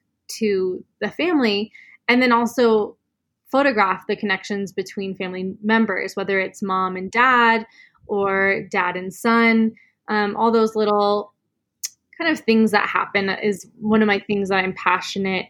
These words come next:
about, uh, photographing. Um, now I'm called Danielle Holman Photography just because it's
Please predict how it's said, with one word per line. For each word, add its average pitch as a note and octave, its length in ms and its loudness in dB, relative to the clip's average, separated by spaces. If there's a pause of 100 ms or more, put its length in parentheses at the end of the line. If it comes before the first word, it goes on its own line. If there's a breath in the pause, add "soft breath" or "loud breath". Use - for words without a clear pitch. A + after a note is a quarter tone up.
(680)
about, F#3+ 560 0 (400)
uh, F#3+ 280 -12
photographing. G#3 760 0 (140)
Um, G3+ 400 -2 (320)
now D4+ 440 4
I'm C4+ 180 2
called A3 440 2
Danielle G#3+ 280 2
Holman G#3 280 -2
Photography G#3+ 640 -2
just A3 200 -4
because A3 220 -4
it's G3+ 160 -8